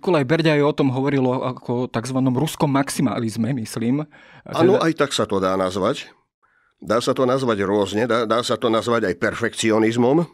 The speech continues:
Speaker 2: Má to aj istý náboženský podtón, pseudonáboženský alebo kvázi náboženský, nazvime to ako chceme. Bolševizmus nadväzoval okrem marxizmu aj na sektárske tradície Ruska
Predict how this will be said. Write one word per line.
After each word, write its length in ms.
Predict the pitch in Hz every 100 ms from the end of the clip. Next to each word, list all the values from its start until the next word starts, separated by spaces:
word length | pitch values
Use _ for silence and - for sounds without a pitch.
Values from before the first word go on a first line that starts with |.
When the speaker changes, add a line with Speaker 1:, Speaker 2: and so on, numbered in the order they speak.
| _ _ _ 113
Speaker 2:
Má 480 | 104 104 127 196 208
to 240 | 117 104 - - -
aj 360 | 110 110 120 123 -
istý 440 | 110 120 - 120 101
náboženský 800 | 98 95 92 92 95 - 104 98
podtón, 640 | 87 - - 85 98 135 -
pseudonáboženský 1120 | - 104 87 92 92 92 90 87 95 - 101
alebo 160 | 87 85
kvázi 360 | 87 92 92 92
náboženský, 600 | 95 90 95 92 - 92
nazvime 360 | 87 87 92
to 120 | - 87
ako 280 | 87 87
chceme. 400 | - 85 80 104 - - - - - - _ _
Bolševizmus 960 | 104 139 170 160 135 117 120 120 - -
nadväzoval 800 | 110 139 135 135 120 110 110 104
okrem 380 | 131 - 147 143
marxizmu 760 | 110 107 - - 117 104 110
aj 180 | 107 107 104
na 160 | 98 95 90
sektárske 1300 | - 107 - - 92 90 87 - 101 92 90 90 90 - - - -
tradície 640 | 95 92 87 87 - 85 85
Ruska 560 | 87 - - 85 85